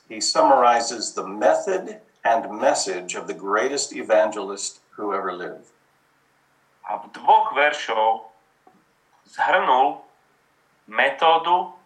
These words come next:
Speaker 2: a zvesť toho najväčšieho evangelistu, ktorý kedy žil.
Speaker 1: His method was to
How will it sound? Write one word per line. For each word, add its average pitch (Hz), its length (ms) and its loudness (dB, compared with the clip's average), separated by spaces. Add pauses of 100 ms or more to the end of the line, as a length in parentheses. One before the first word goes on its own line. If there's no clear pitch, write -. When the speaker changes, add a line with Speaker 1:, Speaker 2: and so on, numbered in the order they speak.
(140)
Speaker 2:
a 107 80 -6
zvesť 120 800 0 (240)
toho 113 260 2
najväčšieho 147 640 0
evangelistu, 107 720 -2 (120)
ktorý 104 240 -12
kedy 107 280 -8
žil. 101 240 -20 (2000)
Speaker 1:
His 131 200 -4
method - 720 0 (240)
was 107 320 -2 (160)
to 104 280 -10